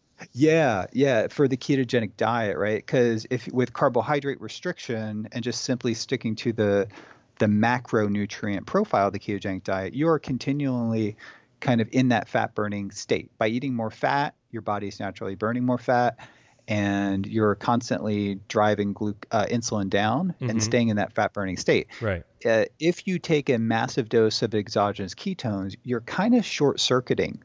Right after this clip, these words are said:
Speaker 1: that.
Speaker 2: Hmm.
Speaker 1: But I like to think about exogenous ketones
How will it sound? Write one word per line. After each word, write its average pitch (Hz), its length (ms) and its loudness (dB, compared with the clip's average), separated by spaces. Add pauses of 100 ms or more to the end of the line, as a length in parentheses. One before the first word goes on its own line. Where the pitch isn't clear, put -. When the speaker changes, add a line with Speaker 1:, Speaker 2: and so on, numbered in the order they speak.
Speaker 1:
that. 85 360 -2 (160)
Speaker 2:
Hmm. 147 260 -4
Speaker 1:
But 117 460 4 (200)
I 190 260 2
like 170 260 0
to 127 320 -4
think 123 260 -4
about 110 360 2
exogenous 113 420 -2
ketones 104 560 -6